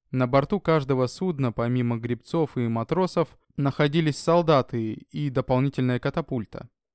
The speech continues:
Фридрих был готов к сражениям и на море, и на суше. Флагманская галера, на которой расположился сам император в сопровождении Райнальда Диаквино,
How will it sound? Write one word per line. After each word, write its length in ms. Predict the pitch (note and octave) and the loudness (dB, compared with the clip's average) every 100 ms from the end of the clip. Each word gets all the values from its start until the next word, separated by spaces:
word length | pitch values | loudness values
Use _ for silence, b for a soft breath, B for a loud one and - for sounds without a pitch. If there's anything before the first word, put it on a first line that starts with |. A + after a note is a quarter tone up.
| _ _ _ _ _ _ _ | _ _ _ _ _ _ _
Фридрих 540 | - E3+ F#3+ F3 C3 | -6 -2 0 0 0
был 220 | B2+ D#3+ | 0 0
готов 320 | C#3 B2+ C#3 | 0 0 -2
к 60 | - | -6
сражениям 760 | - A#2+ A#2 B2 D3+ C3+ A#2+ | -6 -2 -2 -2 0 0 0
и 60 | A#2 | 0
на 100 | A2+ | -2
море, 360 | A2+ D3 C#3 B2 | -2 0 0 0
и 20 | |
на 160 | B2 | -2
суше. 480 | C#3 C3 A2 - A#2+ _ _ _ _ _ _ _ _ _ _ _ _ _ - | -4 -8 -10 -12 -16 _ _ _ _ _ _ _ _ _ _ _ _ _ -8
Флагманская 600 | C#3 D#3 D3+ C3+ - A#2+ | -2 0 2 0 0 0
галера, 380 | A#2+ C#3 F3 C#3+ | 2 2 2 2
на 260 | A#2 A2+ A2+ | 0 -2 -2
которой 480 | A#2+ C3 A#2+ A2+ | -4 -2 -2 -2
расположился 720 | A2+ A2+ - A#2+ A#2 A#2+ - A2 | -4 -6 -4 -2 -2 -4 -8 -8
сам 260 | A#2+ A2+ | -4 -2
император 520 | A2 A#2+ C#3 D#3+ D3 | -2 -2 -2 -2 -4
в 60 | B2 | -6
сопровождении 960 | - G#2+ A2+ A2+ A2+ A2 A#2 A#2 A2+ G2+ | -10 -8 -4 -4 -4 -4 -2 -2 -4 -6
Райнальда 680 | A#2 A#2+ A#2+ A#2+ A#2+ A2+ A#2 | -4 0 2 2 2 0 -2
Диаквино, 640 | B2 C#3+ B2 - G#2 F#2+ | 0 2 2 -2 -8 -8